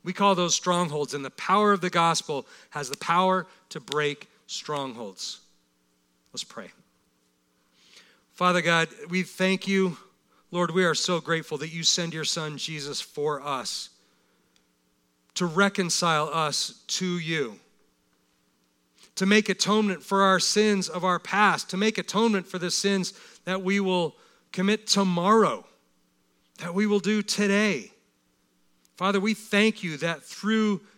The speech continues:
Jesus, we are made anew again every day. And we don't have to walk in that baggage. But Lord, I want to repent of the things that I'm carrying with me.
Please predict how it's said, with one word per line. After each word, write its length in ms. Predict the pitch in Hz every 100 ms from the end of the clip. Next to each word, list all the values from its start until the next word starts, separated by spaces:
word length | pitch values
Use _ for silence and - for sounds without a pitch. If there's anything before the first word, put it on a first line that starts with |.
| _
Jesus, 640 | - 214 208 170 131 - - _ _ -
we 140 | 185
are 120 | 185
made 260 | 175 180 175
anew 420 | 160 165 170 156
again 500 | 139 135 156 156 131 - _ _
every 300 | 156 143 156
day. 300 | 143 131 101 - _ _ _ _ _ _ _ _ _ _ -
And 100 | 147
we 120 | 151
don't 180 | 175 165
have 320 | 131 165 143
to 80 | -
walk 380 | 135 151 143 -
in 160 | 151 139
that 200 | 135 117
baggage. 460 | 143 139 123 -
But 140 | 143 135
Lord, 340 | 143 143 131 - - _ _ _ _ _ _ _ _ -
I 140 | 151
want 180 | 175 160
to 40 |
repent 540 | 143 135 - 160 156 120
of 120 | 127
the 120 | 127
things 640 | - 147 139 131 117 - - _ _ _ _ _ _
that 100 | 139
I'm 160 | 143 139
carrying 480 | - 151 143 139
with 220 | 131 - 120
me. 180 | 107